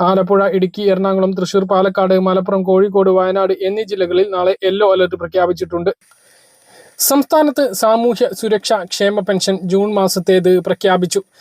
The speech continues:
ധനമന്ത്രി കെ എൻ ബാലഗോപാൽ ഇന്ന് വൈകുന്നേരം നാല് മണിക്ക് Facebook-ിലൂടെയാണ് ഇത് അറിയിച്ചത്. അറുപത്തിരണ്ട് ലക്ഷം പെൻഷൻ ഗുണഭോക്താക്കളിൽ മസ്റ്ററിംഗ് പൂർത്തീകരിച്ചവർക്കെല്ലാം ജൂൺ മാസത്തെ ക്ഷേമ പെൻഷൻ ലഭിക്കും. മസ്റ്ററിംഗ് എന്ന് പറയുമ്പോൾ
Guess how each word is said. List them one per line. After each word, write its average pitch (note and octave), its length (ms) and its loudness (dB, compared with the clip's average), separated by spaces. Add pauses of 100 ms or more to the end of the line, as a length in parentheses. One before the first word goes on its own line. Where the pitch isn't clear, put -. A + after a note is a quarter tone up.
(280)
ധനമന്ത്രി G3+ 420 0
കെ G3 140 0
എൻ G3+ 200 0
ബാലഗോപാൽ G3 580 2 (360)
ഇന്ന് G#3+ 200 -2
വൈകുന്നേരം G#3 540 2 (300)
നാല് G#3 320 2
മണിക്ക് G3+ 360 0 (220)
Facebook-ിലൂടെയാണ് A3 1000 0 (140)
ഇത് F#3 260 0
അറിയിച്ചത്. F#3 500 -2 (240)
അറുപത്തിരണ്ട് C#4 680 0
ലക്ഷം C4 380 -2
പെൻഷൻ A#3+ 300 -2
ഗുണഭോക്താക്കളിൽ A#3 720 0 (160)
മസ്റ്ററിംഗ് G3+ 420 -4
പൂർത്തീകരിച്ചവർക്കെല്ലാം G#3+ 1000 0 (480)
ജൂൺ A3+ 200 2
മാസത്തെ G#3+ 380 0
ക്ഷേമ F#3+ 340 0
പെൻഷൻ F#3 400 -2
ലഭിക്കും. F3 300 -2 (480)
മസ്റ്ററിംഗ് F#3+ 440 0
എന്ന് G#3 140 0
പറയുമ്പോൾ G3 340 2